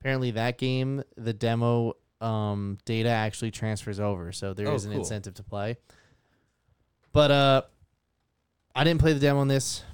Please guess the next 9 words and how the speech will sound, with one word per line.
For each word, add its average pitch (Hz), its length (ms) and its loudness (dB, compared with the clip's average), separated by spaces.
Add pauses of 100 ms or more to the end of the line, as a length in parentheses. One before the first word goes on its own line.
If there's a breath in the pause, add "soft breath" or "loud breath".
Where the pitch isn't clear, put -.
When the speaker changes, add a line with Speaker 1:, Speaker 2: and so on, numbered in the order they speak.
(100)
Speaker 1:
just - 160 -10
'cause 120 140 -2
I 117 40 -2
didn't 117 180 -2
want 117 200 -2
to. 113 260 -2 (440)
Uh, 113 460 2
September 123 420 0
nineteenth 117 720 -4